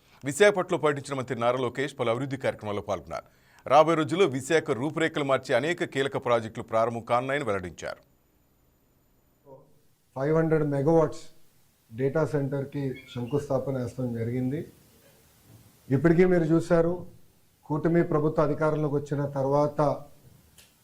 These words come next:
Speaker 2: విశాఖపట్నంలో పెట్టుబడుల విషయంలో కానీ అభివృద్ధి విషయంలో వేగంగా మేము పరిగెడుతున్నాం. టీసీఎస్ ఇప్పటికీ కమిట్మెంట్ అయింది, కాగ్నిసెంట్ అయింది,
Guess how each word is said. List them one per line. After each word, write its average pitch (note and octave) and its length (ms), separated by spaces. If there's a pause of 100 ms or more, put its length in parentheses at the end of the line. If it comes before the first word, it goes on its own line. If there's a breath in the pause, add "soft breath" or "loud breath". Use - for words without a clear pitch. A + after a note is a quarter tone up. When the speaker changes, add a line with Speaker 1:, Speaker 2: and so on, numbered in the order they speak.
(140)
Speaker 2:
విశాఖపట్నంలో D#3 1000 (160)
పెట్టుబడుల D3 460
విషయంలో C#3+ 340 (120)
కానీ D3 140
అభివృద్ధి D3 400
విషయంలో C#3 460 (680)
వేగంగా D3+ 440
మేము C#3+ 200
పరిగెడుతున్నాం. C#3 720 (1080)
టీసీఎస్ E3+ 480
ఇప్పటికీ E3 300
కమిట్మెంట్ D3+ 560
అయింది, D3 280 (1040)
కాగ్నిసెంట్ D3+ 600
అయింది, C3+ 500